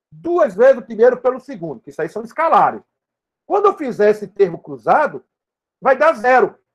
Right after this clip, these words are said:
porque não tem uma condição pra N ser igual a L mais um e N ser igual a L menos um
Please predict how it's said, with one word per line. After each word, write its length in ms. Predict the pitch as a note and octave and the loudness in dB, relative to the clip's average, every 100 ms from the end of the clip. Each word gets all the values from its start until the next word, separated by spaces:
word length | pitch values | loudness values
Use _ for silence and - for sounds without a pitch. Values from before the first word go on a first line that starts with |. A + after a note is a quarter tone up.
| _ - | _ -16
porque 300 | B3 B3 C4 | -4 0 0
não 120 | D4+ | -2
tem 280 | C#4+ C4 C#4+ | -8 -8 -4
uma 160 | B3 | -4
condição 480 | - A#3+ G3 A#3 B3+ | -4 -8 -8 -6 -6
pra 300 | - A#3 G#3+ | -4 -2 -2
N 200 | B3+ B3+ | -2 -8
ser 220 | - A#3+ | -6 -4
igual 260 | G#3 F#3+ F#3+ | -2 0 2
a 80 | F3 | 2
L 160 | F3 | 2
mais 260 | F#3+ A3 F3 | 0 -2 -2
um 160 | C#4+ | -8
e 100 | E4 | -8
N 260 | C4+ C#4 C#4+ | -6 -6 -8
ser 220 | _ C4+ | _ -4
igual 240 | A3 A3+ B3+ | 0 0 0
a 40 | |
L 160 | B3+ C#4 | -2 -4
menos 280 | D#4+ D#4+ | -8 -10
um 200 | G#3 A#3 | -10 -12